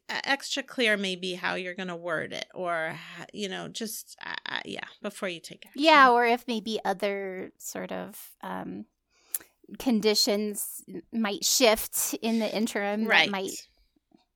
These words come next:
Speaker 2: you know, inform how you deal with the challenge.
Speaker 1: Like, for instance, right now,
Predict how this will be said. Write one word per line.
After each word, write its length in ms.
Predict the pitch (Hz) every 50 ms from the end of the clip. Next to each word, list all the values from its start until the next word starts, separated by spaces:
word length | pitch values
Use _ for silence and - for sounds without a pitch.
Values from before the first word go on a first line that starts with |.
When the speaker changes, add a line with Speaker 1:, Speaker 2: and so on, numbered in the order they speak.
| _ _ _ _ _ _ - - - - -
Speaker 2:
you 140 | 214 - -
know, 120 | - - -
inform 540 | - 208 208 - - 214 208 208 214 208 208
how 180 | 226 - 196
you 240 | 202 196 196 208 214
deal 300 | 190 196 208 202 196 190
with 120 | 196 208 -
the 80 | - -
challenge. 360 | - - 196 185 190 - 233
Speaker 1:
Like, 200 | 262 254 269 -
for 160 | - - 302
instance, 500 | 302 311 294 - - 294 269 240 - -
right 240 | 262 262 277 254 -
now, 600 | 220 214 202 196 202 208 220 226 233 233 220